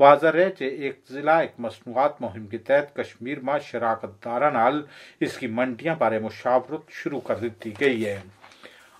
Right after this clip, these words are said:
आज आलमी रिहाइश गाह को त्याड़ो मनाया जा रही है, जिसको मकसद एक ऐसी दुनिया में हर एक वास्ते मुनासिब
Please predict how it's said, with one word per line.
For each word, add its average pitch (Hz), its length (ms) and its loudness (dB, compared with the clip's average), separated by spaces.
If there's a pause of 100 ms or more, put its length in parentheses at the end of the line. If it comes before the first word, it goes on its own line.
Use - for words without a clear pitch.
आज 147 260 4 (100)
आलमी 151 400 6
रिहाइश 139 720 -2
गाह 160 140 0
को 143 140 -8
त्याड़ो 123 360 0
मनाया 117 360 -2
जा 117 140 -2
रही 113 240 -2
है, 151 260 6 (320)
जिसको 135 260 -4
मकसद 135 440 2
एक - 260 -6
ऐसी 147 420 0
दुनिया 127 400 0
में 123 200 2 (120)
हर 123 140 -2
एक 143 220 -2
वास्ते 147 320 4
मुनासिब 113 480 -4